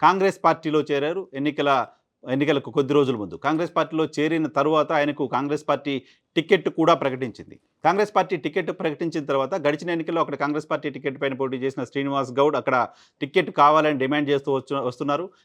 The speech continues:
నీలం మధుకు టికెట్ కేటాయించడం పట్ల అసంతృప్తిని వ్యక్తం చేశారు, ఆందోళన చేస్తూ వచ్చారు. అక్కడ పటాన్ చెరువు టికెట్ని తనకు తెలియకుండా శ్రీనివాస్ గౌడ్ కాకుండా నీలం మధుకి ఎలా ఇస్తారంటూ ఉమ్మడి మెదక్ జిల్లాకు సంబంధించిన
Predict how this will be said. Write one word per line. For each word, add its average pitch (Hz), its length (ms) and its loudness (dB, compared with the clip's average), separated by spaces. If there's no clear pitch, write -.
నీలం 170 280 4
మధుకు 175 320 0
టికెట్ 143 340 -4
కేటాయించడం 143 600 -2
పట్ల 143 240 -4
అసంతృప్తిని 139 600 0
వ్యక్తం 131 300 -2
చేశారు, 147 280 -2
ఆందోళన 135 480 2
చేస్తూ 131 260 -2
వచ్చారు. 139 360 -6
అక్కడ 180 280 4
పటాన్ 170 460 0
చెరువు 165 180 2
టికెట్ని 160 480 -4
తనకు 160 340 -4
తెలియకుండా 156 560 -4
శ్రీనివాస్ 156 400 -4
గౌడ్ 143 240 -2
కాకుండా 139 360 -2
నీలం 135 300 -2
మధుకి 135 240 -4
ఎలా 127 140 0
ఇస్తారంటూ 127 640 -4
ఉమ్మడి 170 240 0
మెదక్ 143 320 0
జిల్లాకు 143 360 -2
సంబంధించిన 131 600 -4